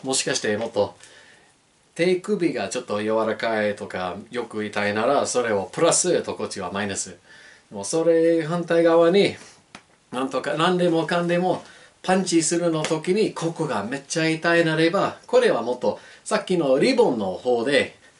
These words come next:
三、三回ぐらいにやったらもっと安全になる。でも手首の方がちょっと細いになるから、それ手首は、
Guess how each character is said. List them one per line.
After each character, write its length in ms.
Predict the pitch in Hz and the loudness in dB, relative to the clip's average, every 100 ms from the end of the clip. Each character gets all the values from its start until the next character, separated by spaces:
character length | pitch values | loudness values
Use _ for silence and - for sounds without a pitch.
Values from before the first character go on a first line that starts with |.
| - - - - | -20 -20 -20 -6
三、 260 | 135 220 - | -2 -2 -4
三 300 | - 214 208 | -2 0 0
回 260 | 196 190 170 | 0 0 2
ぐ 100 | 151 | 2
ら 160 | 123 | 2
い 60 | 107 | 0
に 120 | 98 | -2
や 100 | 98 | -4
っ 80 | - | -4
た 120 | 101 | -2
ら 220 | 98 - - | -2 -2 -8
も 120 | 110 | -12
っ 80 | 110 | -8
と 200 | 101 90 - - | -8 -8 -12 -4
安 260 | 139 147 | -2 -2
全 180 | 143 135 | -2 -4
に 100 | 110 | -2
な 100 | 101 | -2
る。 120 | 98 | -2
で 80 | 95 | -4
も 300 | 110 117 101 - | -6 -6 -8 -10
手 120 | 117 | -6
首 280 | 170 165 117 | -2 0 -2
の 100 | 98 | -4
方 120 | 98 | -4
が 140 | 92 | -6
ち 100 | - | -8
ょ 40 | - | -10
っ 20 | |
と 240 | 80 73 - - _ _ _ _ | -12 -14 -18 -20 _ _ _ _
細 320 | - 269 - 208 | -8 -4 -2 -2
い 60 | |
に 120 | 131 | -2
な 100 | 101 | -6
る 120 | 95 90 | -8 -8
か 100 | 92 | -10
ら、 280 | 90 - | -10 -12
そ 100 | - | -10
れ 80 | 92 | -10
手 160 | 90 131 | -8 -6
首 480 | - 170 113 98 87 - - _ - - _ _ - | -4 -4 -4 -6 -8 -16 -20 _ -20 -20 _ _ -10
は、 200 | 131 120 | -4 -4